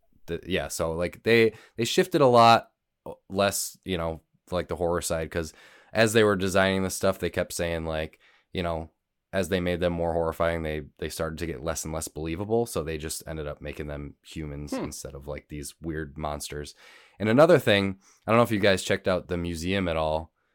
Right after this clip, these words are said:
Speaker 1: um, in the remastered version, but they have, like, a lot of, like, the designs, character models, and concept art that were, you know, kinda scrapped. Um, so in there,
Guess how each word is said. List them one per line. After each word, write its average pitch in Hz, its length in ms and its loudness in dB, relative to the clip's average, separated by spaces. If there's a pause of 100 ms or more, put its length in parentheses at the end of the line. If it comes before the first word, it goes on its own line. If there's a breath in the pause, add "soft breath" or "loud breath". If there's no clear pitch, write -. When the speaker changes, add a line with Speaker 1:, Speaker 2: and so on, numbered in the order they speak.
(140)
Speaker 1:
um, 80 360 -6
in 85 200 -6
the 80 440 -6
remastered 80 540 -6
version, 76 420 -6
but 80 180 -6
they 82 120 -2
have, 85 300 0
like, 82 200 -4
a 80 60 -2
lot 82 240 -2
of, 82 280 -6 (400 soft breath)
like, - 140 -8
the 90 80 -6
designs, 87 640 0
character 90 400 -2
models, 85 320 -2
and 80 160 -8
concept 85 580 -4
art 87 320 -2 (300)
that 82 200 -4
were, 80 200 -6 (300)
you 82 100 -8
know, 78 120 -6
kinda 82 220 -4
scrapped. - 520 -4 (400 soft breath)
Um, 80 560 -2
so 87 340 0
in 113 220 2
there, 104 420 6